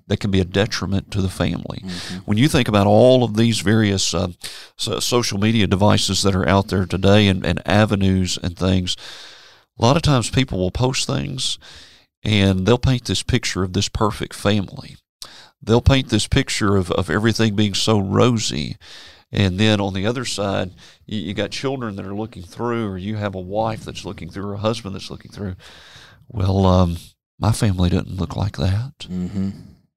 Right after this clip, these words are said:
Speaker 1: And so then you start getting depressed. And then that depression sometimes can, can lead you to other thoughts. It can lead a person to alcohol.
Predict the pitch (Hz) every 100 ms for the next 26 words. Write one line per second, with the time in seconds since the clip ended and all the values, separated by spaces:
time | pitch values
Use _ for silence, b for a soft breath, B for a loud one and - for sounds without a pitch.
0 | _ 101 95 87 87 - 104 95 95 92
1 | 90 95 104 101 95 92 90 _ _ _
2 | - 107 101 101 98 87 - - 110 120
3 | 127 - - - - _ _ _ b b
4 | b - 98 92 92 98 101 - 107 -
5 | 117 - 98 - 101 - 104 107 110 -
6 | - 92 92 90 - 92 98 107 98 107
7 | - 104 117 113 101 98 120 - - 90
8 | 95 - - 104 - 101 - 135 107 92
9 | 104 - 104 101 120